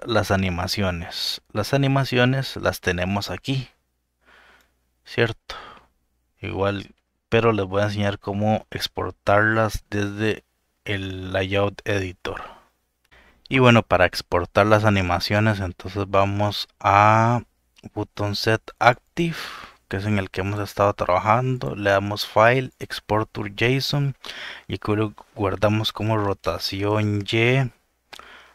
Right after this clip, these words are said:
activo. Y le damos guardar. Cerramos y vamos a hacer lo mismo con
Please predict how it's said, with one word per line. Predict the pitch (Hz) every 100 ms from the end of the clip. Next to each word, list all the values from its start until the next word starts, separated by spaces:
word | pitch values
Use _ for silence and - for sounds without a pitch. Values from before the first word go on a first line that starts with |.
| _
activo. | - - _ - 95 92 85 - - - _ _ _ _ _ _ _ _ _ _ _ _ _ _ _ _ _ _ _ _ _ _ _ _ _ _ _ _ _ _ _ _ _ _ _
Y | 107 107 107
le | 98
damos | 95 98 98
guardar. | 92 90 90 90 117 143 139 _ _ _ _ _ _ _ _ _ _ _ _ _ _ _ _ _ _ _ _ _ _ _ _ _ _ _ _ _ _ -
Cerramos | - - 87 90 101 113 135 147 147 - - - - _ _
y | 113
vamos | 104 104 104
a |
hacer | 98 104
lo |
mismo | 101 104 104 -
con | - 104 110 113